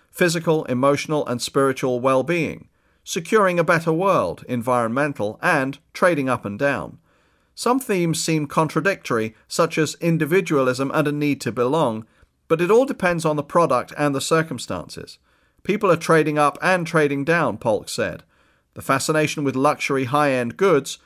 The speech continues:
speaks to the trading up trend. But in countries where inflation is an issue, like Brazil, people may be willing to purchase a lower quality detergent at a lower price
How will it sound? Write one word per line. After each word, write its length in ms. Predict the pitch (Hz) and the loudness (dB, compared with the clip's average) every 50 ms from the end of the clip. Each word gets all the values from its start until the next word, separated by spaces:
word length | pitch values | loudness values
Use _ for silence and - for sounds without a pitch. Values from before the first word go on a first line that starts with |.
| _ _ | _ _
speaks 420 | - - - - 190 196 196 - - | -14 -10 -4 -2 -2 -2 -2 -6 -6
to 120 | - 165 | -6 -4
the 80 | 156 160 | -4 -6
trading 460 | 165 - - 170 160 156 143 139 147 | -4 -2 0 2 2 2 2 0 0
up 180 | 165 160 - - | 0 -2 -2 -4
trend. 440 | - - 117 87 76 - - - - _ _ _ _ _ _ _ | -6 -6 -6 -6 -6 -10 -14 -20 -20 _ _ _ _ _ _ _
But 120 | - - 151 | -4 -2 -2
in 100 | 180 170 | -2 -2
countries 420 | 170 - 202 220 - - 202 170 | 0 0 0 0 0 -2 -2 0
where 180 | 175 175 165 156 | 2 2 2 2
inflation 500 | 151 139 - - 170 165 160 - 165 156 | 0 0 0 2 2 2 2 0 -2 -2
is 120 | 143 127 | -2 -2
an 120 | 135 135 - | -4 -4 -2
issue, 380 | - 165 160 165 - 117 110 113 | -2 -2 -2 -2 -2 -2 -2 0
like 260 | 117 120 113 - - | 0 0 0 -2 -4
Brazil, 560 | 113 113 - - 180 196 156 120 123 127 - _ _ _ _ _ _ - | -6 -6 -2 0 2 4 4 4 2 0 -4 _ _ _ _ _ _ -6
people 280 | - 220 220 220 202 | -6 -2 0 0 0
may 200 | 170 165 165 165 | 2 4 4 4
be 120 | 160 156 151 | 4 2 2
willing 320 | 139 147 151 156 160 165 | 4 4 4 4 2 0
to 100 | 160 165 | -2 -6
purchase 440 | 160 - 160 156 147 - 165 151 - | -2 0 2 2 2 0 -4 -4 0
a 80 | 156 147 | 0 2
lower 300 | 147 151 156 175 190 180 | 4 4 4 4 4 2
quality 460 | 170 - 170 156 147 139 - - 135 | 0 0 0 2 2 0 -2 -4 -4
detergent 640 | 117 123 110 - 190 196 190 165 131 127 120 113 - - _ _ _ _ - | -4 -6 -4 0 2 2 2 2 2 -2 -6 -6 -10 -16 _ _ _ _ -4
at 100 | 135 127 | -2 0
a 60 | 131 | 2
lower 280 | 131 139 139 131 123 | 2 4 4 4 4
price 560 | - - - 214 208 160 127 123 - - - | 2 2 2 4 4 4 2 0 -4 -6 -10